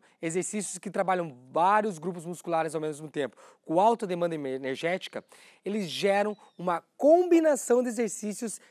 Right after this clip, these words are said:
que transformam o metabolismo lento em metabolismo acelerado e queimador depois dos quarenta anos. Se você quiser ma-, saber mais desses exercícios, como combiná-los, exercícios que transformam o metabolismo lento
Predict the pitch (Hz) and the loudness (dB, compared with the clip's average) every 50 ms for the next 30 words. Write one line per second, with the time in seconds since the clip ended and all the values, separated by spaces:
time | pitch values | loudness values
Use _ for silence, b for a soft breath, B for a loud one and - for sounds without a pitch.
0 | b b - 302 285 - 359 349 269 - - 240 208 190 190 185 196 - 202 180 | b b 0 2 2 4 2 2 2 4 4 4 4 4 2 -2 0 0 0 0
1 | 160 165 151 143 147 135 135 139 156 180 226 269 285 277 - 285 262 247 233 - | 0 -2 -6 -4 -4 -4 -4 -2 2 2 4 4 2 0 -2 -4 -4 -4 -4 -4
2 | 226 202 208 196 202 208 208 214 - - - 196 175 160 151 156 175 185 180 190 | -4 -4 -4 -4 -4 -4 -6 -6 -8 -6 -4 -2 -2 -2 0 0 -2 -2 -2 -4
3 | 180 - 185 165 156 139 135 165 175 180 151 - _ - 165 180 170 - 190 175 | -8 -8 -6 -6 -6 -6 -6 -6 -6 -6 -8 -8 _ -6 -6 -6 -4 -4 -2 -4
4 | 175 - 208 180 135 107 104 - - - _ b b b b b b b b - | -2 -2 -2 -2 -2 -4 -8 -14 -20 -20 _ b b b b b b b b -4
5 | 247 240 - 294 - 302 254 285 294 285 269 254 247 254 240 - - 247 233 294 | -4 -2 -2 -2 -2 0 2 4 2 4 2 2 0 0 0 -2 -2 0 2 2
6 | 285 254 220 170 131 117 - - - b b b b b b b b 160 208 262 | 4 4 4 4 2 0 -6 -14 -20 b b b b b b b b 4 6 6
7 | 294 254 269 254 262 240 277 262 - - 254 220 165 - - - - 262 277 277 | 6 6 2 -2 -2 -2 -2 -2 -2 -2 -4 -4 -4 -6 -6 0 2 2 2 2
8 | 247 285 269 262 254 233 220 202 180 151 131 127 175 185 - - 196 185 175 - | 2 0 0 0 0 0 2 2 2 0 -2 -4 -8 -10 -10 -10 -14 -14 -14 -12
9 | - 208 190 - 220 226 - - 208 190 190 175 196 175 180 170 156 175 175 175 | -10 -10 -8 -4 -4 -4 0 2 0 0 0 0 -2 -4 -4 -4 -4 -4 -2 0
10 | 202 214 196 156 _ | 0 0 0 -2 _